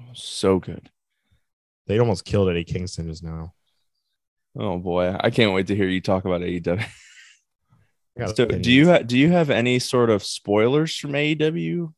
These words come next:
Speaker 1: Dynamite this week?
Speaker 2: I haven't even had time to go to Facebook.
Speaker 1: So you have no idea what happened on Dynamite this week?
Speaker 2: Not really, no. Like, I'm shocked right now.
Speaker 1: Chad, Chad's actively watching the opening segment.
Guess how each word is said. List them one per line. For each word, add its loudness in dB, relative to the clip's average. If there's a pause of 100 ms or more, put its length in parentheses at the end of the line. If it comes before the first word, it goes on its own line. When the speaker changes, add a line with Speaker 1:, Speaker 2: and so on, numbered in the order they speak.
Speaker 1:
Dynamite -6
this -8
week? -8 (420)
Speaker 2:
I -14
haven't -2
even -2
had 0
time 0
to -2
go 2
to 2
Facebook. -4 (640)
Speaker 1:
So 0
you 6
have 4
no 2
idea 4
what 4
happened 0
on -2
Dynamite -4
this -10
week? -6 (800)
Speaker 2:
Not 0
really, 0
no. -4 (180)
Like, -6
I'm -2
shocked 0
right 2
now. -4 (1700)
Speaker 1:
Chad, 0
Chad's -2
actively -4
watching -4
the -8
opening -4
segment. -10